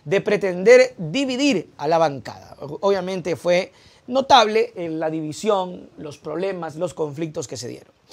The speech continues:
La convocatoria a este taller que van a realizar y además planificación servirá como herramienta para agendar o para crear una agenda planificada.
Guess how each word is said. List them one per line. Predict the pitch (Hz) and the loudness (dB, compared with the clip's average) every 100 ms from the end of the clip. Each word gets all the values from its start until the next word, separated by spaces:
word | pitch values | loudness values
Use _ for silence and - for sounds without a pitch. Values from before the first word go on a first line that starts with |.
| - - - - | -20 -20 -20 -8
La | 165 269 294 | 6 6 8
convocatoria | 262 240 285 240 208 262 277 247 247 | 2 2 -2 0 0 2 4 4 2
a | 175 233 | 0 0
este | 247 247 226 | -2 -6 -4
taller | 185 160 170 233 156 127 - | -4 -6 0 0 0 -4 -10
que | 151 | -6
van | 185 | -2
a | 185 | -2
realizar | 151 131 151 190 202 - - - - _ - | -4 -8 0 2 2 -2 -20 -20 -20 _ -8
y | 170 | -2
además | 165 190 190 | 0 0 -2
planificación | 196 170 139 139 123 202 214 | -4 -4 -8 -10 -4 -2 -2
servirá | - 170 156 190 190 | -4 -4 -2 -2 -2
como | 190 | -4
herramienta | 165 156 190 202 214 | -2 -4 -6 -4 -2
para | - 156 | -2 -4
agendar | 143 147 202 208 147 117 _ _ _ _ _ _ - | -8 0 6 6 6 -10 _ _ _ _ _ _ -8
o | 165 | 0
para | 175 170 | 0 0
crear | 165 208 208 202 | 4 4 4 -2
una | 175 | -10
agenda | 147 202 214 202 | -8 -6 -2 -2
planificada. | 190 170 143 165 226 202 160 | -2 -4 -6 4 6 6 0